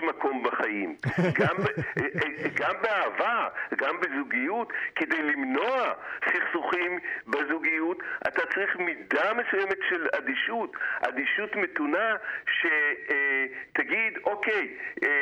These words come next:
Speaker 1: ה-, לאדם, אה, הבן זוג שלי הוא נפלא,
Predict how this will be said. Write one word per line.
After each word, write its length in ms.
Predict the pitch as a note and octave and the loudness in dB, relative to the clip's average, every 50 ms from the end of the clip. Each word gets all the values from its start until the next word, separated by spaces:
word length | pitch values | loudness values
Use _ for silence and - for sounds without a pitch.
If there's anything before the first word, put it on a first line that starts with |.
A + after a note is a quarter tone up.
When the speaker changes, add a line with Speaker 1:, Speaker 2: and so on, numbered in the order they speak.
| C#3 - - - C3 | 2 2 0 0 0
Speaker 1:
ה-, 480 | B2+ C3 B2+ B2+ B2 A#2+ G#2 - - - | 2 2 2 2 2 2 2 0 0 0
לאדם, 460 | B2+ C3 B2 A#2+ A#2 - D3+ F3 F#3+ G3 F#3 D3 - - | 2 2 2 2 2 2 0 0 0 0 -2 -2 0 0
אה, 60 | B2+ B2+ A#2 A2+ G#2+ F#2 - - - - - - | 2 2 2 2 0 -2 -4 -6 -6 -6 -2 0
הבן 540 | - B2+ B2+ A#2+ A#2 A2 - - D3 C#3+ C#3+ C3 B2 - | 2 2 4 4 2 2 2 0 0 0 0 0 0 0
זוג 160 | G3+ B3 A#3+ - - | 0 0 0 0 0
שלי 480 | B3 B3 A3 F3+ D#3+ D#3 D#3+ F3+ F#3+ F#3+ - - - _ | 2 2 2 2 2 2 0 -2 -2 -6 -10 -20 -16 _
הוא 140 | - C#4 E4 | 0 2 2
נפלא, 580 | F4 E3 - - - D#3+ F#3 G#3+ A#3+ B3 A3 | 2 2 2 2 2 2 4 4 4 4 2